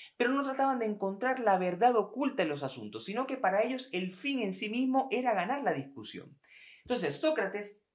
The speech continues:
está de acuerdo con los sofistas en una cosa, en tratar de desmontar lo que se conoce como conocimiento verdadero, aquello que nos dice el mito y aquello que nos dice la tradición. Pero Sócrates va a ir un paso más allá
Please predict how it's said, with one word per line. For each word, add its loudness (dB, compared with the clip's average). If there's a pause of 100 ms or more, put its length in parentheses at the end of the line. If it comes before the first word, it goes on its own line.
está 2
de 8
acuerdo 4
con -2
los -4
sofistas -2
en 2
una 6
cosa, -4 (400)
en 0
tratar 4
de -2
desmontar 4 (120)
lo 4
que -4
se -2
conoce 0
como 2
conocimiento -2
verdadero, 0
aquello 0
que -8
nos -10
dice -8
el -4
mito -4
y -4
aquello -4
que -8
nos -2
dice -8
la -4
tradición. -8 (420)
Pero 2
Sócrates 0
va 8
a 4
ir -2
un -6
paso 2
más -2
allá 2